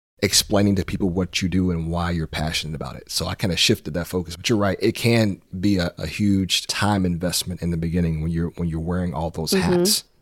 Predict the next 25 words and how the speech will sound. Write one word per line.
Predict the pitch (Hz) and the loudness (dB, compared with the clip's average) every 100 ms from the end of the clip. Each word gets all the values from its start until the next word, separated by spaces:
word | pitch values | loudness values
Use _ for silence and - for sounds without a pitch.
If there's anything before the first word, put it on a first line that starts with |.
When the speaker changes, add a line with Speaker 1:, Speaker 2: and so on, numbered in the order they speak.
| - | -2
Speaker 1:
right? | 175 180 | 2 2
Speaker 2:
Mm-hmm. | 180 180 220 220 | 0 -4 -4 -4
Absolutely. | 202 - 175 190 175 - _ - | -4 -2 0 2 0 -2 _ 4
As | 269 - | 4 6
far | 277 262 415 | 8 8 8
as | - 381 208 - - 180 - - - | 4 2 2 -8 -12 -12 -12 -20 -16
where | 196 202 214 | 0 4 6
you're, | 220 196 - | 6 4 4
I, | - | -2
I | 220 | 0
know | 262 | 0
you're | 262 | 0
kind | 226 220 202 | 2 4 4
of | 185 | 4
like, | 180 165 - _ _ _ _ | 4 4 0 _ _ _ _
you | 381 | 4
know, | 233 | 6
your, | 262 262 | 6 2
your | 214 262 | 2 2
business | 220 269 440 269 | 4 2 2 -2
is | - | 0
still | 208 226 | 2 2
pretty | 302 240 | 2 2
new | 180 285 151 | 2 2 2
at | 160 170 | 4 2